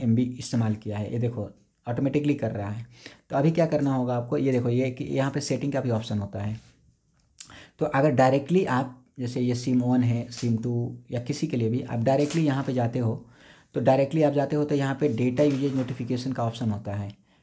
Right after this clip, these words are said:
अब डेटा यूजेज नोटिफिकेशन को अगर आप टर्न on कर देते हो तो यहाँ पे ये चीज़ें दिखती है। पहले ही मैं बता देता हूँ शो करने का, क्योंकि बहुत सारे लोग सेट नहीं करना चाहेंगे, वो सिर्फ ये चाहेंगे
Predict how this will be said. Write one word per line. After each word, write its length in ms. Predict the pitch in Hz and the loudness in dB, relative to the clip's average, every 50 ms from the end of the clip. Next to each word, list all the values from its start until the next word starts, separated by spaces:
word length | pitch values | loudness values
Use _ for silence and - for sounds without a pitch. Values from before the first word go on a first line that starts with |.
| _ _ _ | _ _ _
अब 120 | - 117 | -4 0
डेटा 220 | 110 131 131 127 151 | 0 2 2 4 2
यूजेज 220 | 160 151 151 151 | 2 4 4 2
नोटिफिकेशन 500 | 151 147 147 - - - 147 143 - 147 | 2 0 -2 -4 -4 -4 -4 -2 -2 -2
को 120 | 139 151 143 | -2 0 0
अगर 220 | 135 131 139 131 | 0 0 0 -2
आप 180 | 123 123 - - - | -2 -4 -6 -8 -6
टर्न 200 | - 127 127 135 | -4 -2 0 0
on 100 | 139 131 | 0 -2
कर 120 | - 123 113 | -2 -2 -2
देते 220 | 120 113 - 120 | -2 -2 0 0
हो 140 | 113 120 143 | -2 -2 0
तो 100 | - 127 | 0 0
यहाँ 320 | 117 113 110 113 127 127 123 | 0 2 2 0 0 0 -2
पे 100 | 131 139 | -2 -2
ये 320 | - 120 120 123 127 123 | -2 0 2 2 2 0
चीज़ें 400 | 127 - - - 123 113 123 113 | -2 -6 -6 -4 -2 0 0 0
दिखती 300 | 107 110 110 - - 107 | 0 -2 -4 -4 -6 -6
है। 160 | 101 107 101 107 - - - - - _ | -6 -6 -8 -10 -12 -18 -20 -20 -16 _
पहले 160 | - 123 131 151 | -4 0 2 4
ही 60 | 151 | 4
मैं 140 | 151 147 139 | 4 2 0
बता 160 | 139 131 139 | 0 -2 -2
देता 220 | 131 127 - 147 | -4 -2 -2 -2
हूँ 80 | 147 147 | -2 -2
शो 200 | 143 - 135 120 | -2 -2 -2 -2
करने 320 | 120 - 107 101 101 101 | -2 -4 -4 -4 -4 -6
का, 140 | 101 110 113 | -4 -6 -4
क्योंकि 240 | 110 143 127 - 135 | -4 -4 -4 -4 -2
बहुत 200 | 127 135 139 139 | 0 0 0 0
सारे 160 | 151 139 139 | 0 0 0
लोग 140 | 139 143 143 | 0 0 -2
सेट 300 | - - 147 147 147 143 | -2 2 2 2 2 2
नहीं 120 | 139 139 | 0 0
करना 260 | 135 - 131 123 123 | 0 0 -2 0 0
चाहेंगे, 340 | 123 123 123 120 120 123 127 | 0 0 0 0 2 2 0
वो 100 | 127 131 | 0 -2
सिर्फ 260 | 127 - 135 135 120 | -4 -6 -6 -6 -4
ये 60 | 139 131 | -4 -4
चाहेंगे 460 | 127 131 123 123 120 120 127 151 | -4 -2 -2 0 0 0 0 0